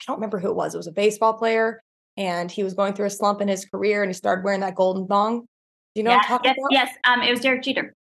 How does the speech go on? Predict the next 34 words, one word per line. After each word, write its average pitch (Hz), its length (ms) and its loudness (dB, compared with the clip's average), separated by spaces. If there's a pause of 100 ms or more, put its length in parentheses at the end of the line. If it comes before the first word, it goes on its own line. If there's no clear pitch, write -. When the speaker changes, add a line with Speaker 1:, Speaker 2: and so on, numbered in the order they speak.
(340)
Speaker 1:
Okay. 262 300 4
Speaker 2:
Yes. - 100 -20 (400)
Speaker 1:
Wearing 262 260 6
this 262 200 2
golden 233 260 0
thong. 190 360 2
And 208 100 2
I 220 80 2
remember 233 260 0
I 233 40 6
was, 220 80 2
like, 190 140 -2
laughing. 208 380 0
I 180 60 0
was 185 100 -4
like, 190 160 -6
"You 202 40 -6
need 214 160 -2
me 220 100 0
to 208 60 -4
get 208 220 0
you 208 60 0
a - 40 -2
golden 202 280 2
thong?" 196 320 2
Like, 180 180 -4
joking 185 260 -4
around. 180 260 -2
'Cause 208 60 -10
he - 40 -4
was 180 80 -6
going 196 220 0
through, 190 100 -4
like, 175 140 -6